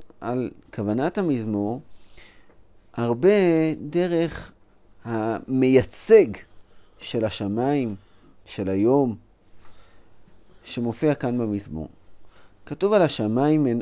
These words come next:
עומר ואין דברים", בלי, נשמע קולם. אפשר לשמוע את השמיים בלי בעיה. "בכל הארץ יצא קרבם ובקצת תבל מיליהם".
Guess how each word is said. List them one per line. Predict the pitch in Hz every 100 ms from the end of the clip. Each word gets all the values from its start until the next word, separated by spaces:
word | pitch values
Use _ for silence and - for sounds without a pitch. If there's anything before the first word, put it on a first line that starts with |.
| -
עומר | 170 185 165 139
ואין | 127 151 160
דברים", | 147 139 123 127 113 95
בלי, | 123 180 196 110 - _ - - - -
נשמע | 127 135 - 180 196
קולם. | 196 185 202 175 - - - - - -
אפשר | - 151 160 127 - -
לשמוע | 131 147 - 170 175 180
את | 185
השמיים | 143 131 123 - - 135 147 160 160 - - - - -
בלי | 123 147 190
בעיה. | 196 170 147 98 - - - - - - - - -
"בכל | 131 - 226
הארץ | 220 214 233 214
יצא | 196 208
קרבם | 196 196 175 180 202 180 165
ובקצת | 135 143 139 190
תבל | 180 170 185
מיליהם". | 175 165 120 120 113